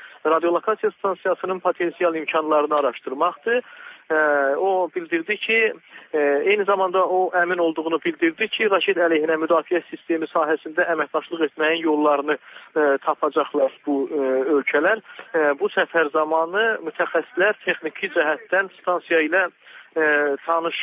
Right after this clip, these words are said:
ə, olmaq və onun imkanları haqqında məlumatlandırmaq istəyiblər və bu iş gerçəkləşdirilibdir. Arelinin sözlərinə görə, ə, səfərin nəticələri oktyabrda keçiriləcək növbəti abeş Rusiya ekspertləri görüşündə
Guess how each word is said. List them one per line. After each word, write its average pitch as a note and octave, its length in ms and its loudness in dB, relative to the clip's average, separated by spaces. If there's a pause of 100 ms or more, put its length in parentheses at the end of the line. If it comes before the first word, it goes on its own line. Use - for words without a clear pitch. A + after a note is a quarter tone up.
ə, E3+ 140 -2
olmaq D#3+ 720 0
və F3+ 200 2
onun F3+ 360 -4
imkanları E3 640 -2
haqqında F3+ 400 0
məlumatlandırmaq D#3 960 -2 (340)
istəyiblər F3 800 0
və F#3 200 2
bu F3 200 -2
iş - 160 -2
gerçəkləşdirilibdir. D3 1160 -2
Arelinin F3 520 0
sözlərinə D#3+ 600 0
görə, G#3 280 2
ə, - 540 -4 (220)
səfərin F3+ 440 0
nəticələri E3+ 720 0
oktyabrda E3+ 640 0
keçiriləcək D#3+ 760 -2
növbəti D#3+ 440 0
abeş E3 320 0
Rusiya E3 320 0
ekspertləri D3+ 640 -2
görüşündə D3 480 -4